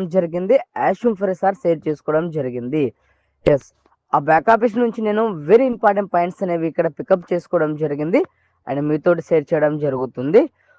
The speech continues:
ఓకేనా ఫౌండర్స్? ఎస్, ఫస్ట్ పాయింట్ వచ్చేసి అకౌంట్ డిలీట్ ఆప్షన్ అనేది మనకు రావడం జరిగింది. So ఈ అ-, అకౌంట్ డిలీట్ ఆప్షన్ through మనకు చాలా అడ్వాంటేజ్ ఉన్నాయి and డిసడ్వాంటేజెస్ కూడా ఉన్నాయి ఫౌండర్స్.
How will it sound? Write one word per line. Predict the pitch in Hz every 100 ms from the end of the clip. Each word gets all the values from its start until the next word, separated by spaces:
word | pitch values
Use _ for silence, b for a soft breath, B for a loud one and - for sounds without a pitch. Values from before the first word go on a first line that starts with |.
| _ -
ఓకేనా | 151 190 190
ఫౌండర్స్? | 208 214 269 - _ _ _ - 175
ఎస్, | - _ _ -
ఫస్ట్ | 143 - 240
పాయింట్ | 285 262 233
వచ్చేసి | - - 196 - 233 - _ _ 185
అకౌంట్ | - 254 262 262 226 160
డిలీట్ | 170 240 247 190
ఆప్షన్ | 175 - 202 170
అనేది | 165 151 175 156
మనకు | 147 - 185
రావడం | 151 135 135 135 135
జరిగింది. | 127 117 120 139 143 - _ _ _ _ _
So | 220
ఈ | 214 180
అ-, | 156 - 160
అకౌంట్ | - 240 220
డిలీట్ | 220 226 208
ఆప్షన్ | 208 - 233 214 -
through | - 226
మనకు | 214 202 185 -
చాలా | 196 165
అడ్వాంటేజ్ | 156 170 208 214 226 196
ఉన్నాయి | 208 214 240 -
and | 180 185 165
డిసడ్వాంటేజెస్ | 208 - 175 175 208 226 208 208 220 185 180
కూడా | 190 196 -
ఉన్నాయి | 160 156 160
ఫౌండర్స్. | 151 160 240